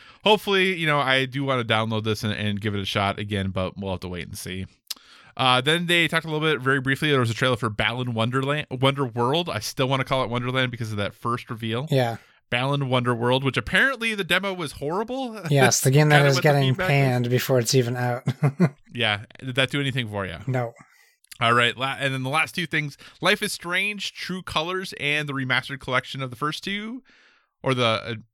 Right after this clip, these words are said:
Speaker 1: uh, uh, Life is Strange and
Speaker 2: Definitive
Speaker 1: Before the Storm.
Speaker 2: edition or whatever, yeah.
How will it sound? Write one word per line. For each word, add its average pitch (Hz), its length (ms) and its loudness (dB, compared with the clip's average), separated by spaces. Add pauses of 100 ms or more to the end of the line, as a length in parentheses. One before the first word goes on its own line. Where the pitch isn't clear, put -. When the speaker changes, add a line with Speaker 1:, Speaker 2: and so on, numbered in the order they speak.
Speaker 1:
uh, - 60 -6
uh, 101 320 -2
Life 117 220 -2
is 123 80 -8
Strange 110 840 -4
and 104 260 -10 (320)
Speaker 2:
Definitive 139 460 4
Speaker 1:
Before 139 140 6
the 135 100 2
Storm. 139 120 4
Speaker 2:
edition 135 200 2
or 131 120 2
whatever, 127 360 0
yeah. 123 220 -6